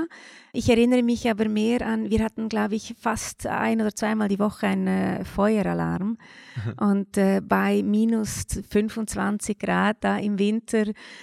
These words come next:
Speaker 1: dann in der Nacht rauszuspringen, das war, das war richtig anstrengend. Also ich erinnere mich eher an die Nächte als, als an die anderen. Und, und irgendwann haben wir dann alle realisiert, dass das, äh,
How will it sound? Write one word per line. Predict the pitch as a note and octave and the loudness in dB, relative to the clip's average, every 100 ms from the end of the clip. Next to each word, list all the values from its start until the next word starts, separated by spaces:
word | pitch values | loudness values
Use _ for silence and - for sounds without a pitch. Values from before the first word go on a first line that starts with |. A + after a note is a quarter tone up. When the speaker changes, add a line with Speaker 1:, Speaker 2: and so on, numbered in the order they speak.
| - - | -20 -2
Speaker 1:
dann | G3+ G3+ | 0 2
in | F#3+ | 0
der | F#3+ | 2
Nacht | F#3 G#3+ - | 0 -2 0
rauszuspringen, | F#3+ F3+ G#3 - G3+ - F3 F3+ F#3+ | 2 2 0 -2 -4 0 0 0 0
das | F#3+ F#3+ - | -2 -4 -2
war, | F#3+ F#3+ | -2 -2
das | F#3 G3+ - | 0 0 2
war | F#3+ | 2
richtig | - A3 - B3+ - - | 2 2 2 0 0 4
anstrengend. | F#3 A3 - G3 E3+ F3 G3 A#3+ | 6 6 2 4 4 4 2 2
Also | G#3+ F#3 | 2 2
ich | G#3 | 4
erinnere | G3+ F#3 B3 | 4 4 4
mich | G#3 F#3 | 2 0
eher | F3 G3+ | 2 4
an | F3+ | 2
die | E3 G#3+ | 4 6
Nächte | E3 B3 - - C4+ - - - - | 6 6 6 6 4 0 -12 -12 2
als, | G3+ A#3+ - | 4 4 0
als | - G3+ A3+ | 0 2 2
an | F#3+ A3+ | 2 2
die | G3 F#3+ | 0 0
anderen. | F3+ G#3+ F#3+ F#3 A3 - - - - | 0 0 -2 -4 -8 -14 -20 -20 -8
Und, | F#3+ F#3+ - | -4 -4 -2
und | G3 | 0
irgendwann | G#3+ G#3 G3 G3+ | 2 2 4 6
haben | G3+ F#3+ | 6 6
wir | |
dann | G3 F#3 | 4 2
alle | F#3 G3+ | 4 4
realisiert, | G3+ F#3+ F#3+ - G3+ G#3+ - | 4 4 2 0 0 0 -2
dass | G3 - | -6 -2
das, | F#3+ - - | -4 -2 0
äh, | F#3+ F#3 F#3 | 2 2 2